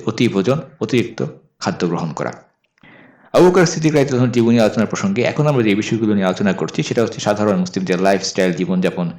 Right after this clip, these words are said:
জীবন ধারণের সঙ্গে সংশ্লিষ্ট বিষয়। এবং এই আলোচনাগুলোর মধ্যে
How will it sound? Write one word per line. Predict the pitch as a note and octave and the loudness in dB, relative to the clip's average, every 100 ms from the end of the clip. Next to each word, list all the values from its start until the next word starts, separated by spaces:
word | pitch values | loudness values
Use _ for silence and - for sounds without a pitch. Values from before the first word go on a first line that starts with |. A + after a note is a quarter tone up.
| - - | -16 -6
জীবন | G2 G2 | -2 -2
ধারণের | F2+ F2+ F#2 | -2 0 0
সঙ্গে | - F2+ - | -2 -2 -2
সংশ্লিষ্ট | G2+ F2+ F2+ - | -2 -4 -6 -6
বিষয়। | D#2 E2+ - - - _ _ _ - | -6 -4 -6 -8 -16 _ _ _ -6
এবং | G2 G2 - | -2 -2 -2
এই | C3 C3+ | 2 4
আলোচনাগুলোর | C3 D3 C#3 C#3 B2 | 4 2 2 2 2
মধ্যে | A2 A2 D3+ | 0 0 -4